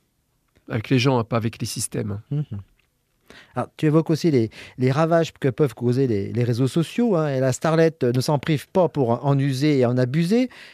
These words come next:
Speaker 2: Il pourrait causer une guerre civile, euh, voire une révolution, ces réseaux sociaux ?
Speaker 1: Bah, ils, euh, ils sont déjà en train de,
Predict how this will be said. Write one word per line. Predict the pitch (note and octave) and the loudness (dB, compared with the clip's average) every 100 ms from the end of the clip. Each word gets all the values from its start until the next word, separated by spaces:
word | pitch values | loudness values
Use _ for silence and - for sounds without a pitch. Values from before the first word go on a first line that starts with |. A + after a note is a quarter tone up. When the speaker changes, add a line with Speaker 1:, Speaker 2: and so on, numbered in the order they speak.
| _ _ _ | _ _ _
Speaker 2:
Il | F3 | -6
pourrait | D3+ G3 G#3 G3 G3 - | -2 0 2 2 -2 -4
causer | F3+ E3 F#3 | -2 2 0
une | C#3+ | 2
guerre | B2+ | -2
civile, | - D#3 G3 E4 D#4 | -2 -4 0 -2 -2
euh, | A#3 F#3 | -2 -2
voire | D#3+ D3 | 0 0
une | |
révolution, | C3 B2 A#2+ D3 A#3+ E4+ | 0 0 -2 -4 -10 -12
ces | - | -6
réseaux | A3+ F#3 D#3+ | -4 -2 -2
sociaux ? | D#3+ - D#3+ E3 E3+ _ _ _ _ _ _ _ _ _ _ _ _ | -4 -4 -4 -4 -8 _ _ _ _ _ _ _ _ _ _ _ _
Speaker 1:
Bah, | G2 G2 G2 G2 | -8 -6 -6 -8
ils, | F2 G2+ G2+ | -10 -10 -8
euh, | G2 F#2 G2 | -8 -10 -12
ils | - | -14
sont | - A2+ | -14 -10
déjà | A2 G#2 G#2 | -8 -4 -4
en | G#2 | -6
train | - A#2 A2 | -6 -6 -4
de, | G#2+ G2 G2 G#2+ | -4 -6 -8 -10